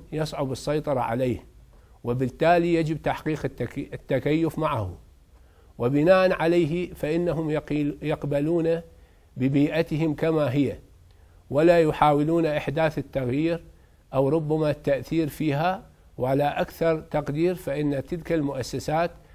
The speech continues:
تسعى إلى تحليل القوى البيئية وتصميم الاستراتيجيات التي يمكن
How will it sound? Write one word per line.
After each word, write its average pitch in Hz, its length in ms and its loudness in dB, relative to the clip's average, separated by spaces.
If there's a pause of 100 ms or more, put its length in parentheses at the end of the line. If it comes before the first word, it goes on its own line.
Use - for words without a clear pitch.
(220)
تسعى 160 480 0
إلى 139 180 0
تحليل 151 480 -2
القوى 156 400 0
البيئية 143 680 -2 (420)
وتصميم 139 580 0
الاستراتيجيات 131 1120 -4
التي 143 420 -4
يمكن 165 420 -2